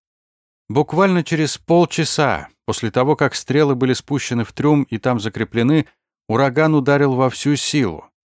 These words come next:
Скорость ветра возросла до ста миль в час,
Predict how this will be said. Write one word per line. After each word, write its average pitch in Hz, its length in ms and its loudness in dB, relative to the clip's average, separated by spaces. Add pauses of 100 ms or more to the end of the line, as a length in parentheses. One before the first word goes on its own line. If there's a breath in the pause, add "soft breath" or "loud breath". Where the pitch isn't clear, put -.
(160)
Скорость 180 640 2
ветра 160 360 0
возросла 131 580 0
до 139 180 2
ста 131 380 -2
миль 117 300 0
в - 100 -14
час, - 540 -2